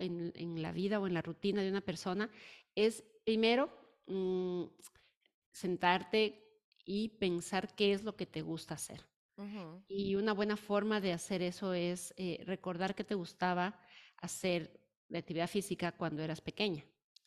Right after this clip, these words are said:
Speaker 2: Ay, qué
Speaker 1: Eh,
Speaker 2: lindo. Ajá.
Speaker 1: claro, a mí, por ejemplo, me pasó en la pandemia que estaba mucho tiempo en la casa metida y dije, bueno, cuando yo era pequeña me gustaba patinar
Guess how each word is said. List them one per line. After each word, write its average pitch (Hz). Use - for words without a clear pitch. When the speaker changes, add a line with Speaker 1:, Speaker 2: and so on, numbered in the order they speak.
Speaker 2:
Ay, 170
qué 233
Speaker 1:
Eh, -
Speaker 2:
lindo. 220
Ajá. 196
Speaker 1:
claro, 180
a 170
mí, 202
por 220
ejemplo, 214
me 208
pasó 175
en 190
la 202
pandemia 180
que 175
estaba 180
mucho 190
tiempo 180
en 180
la 175
casa 180
metida 175
y 175
dije, 180
bueno, 226
cuando 165
yo 170
era 185
pequeña 208
me 214
gustaba 165
patinar 175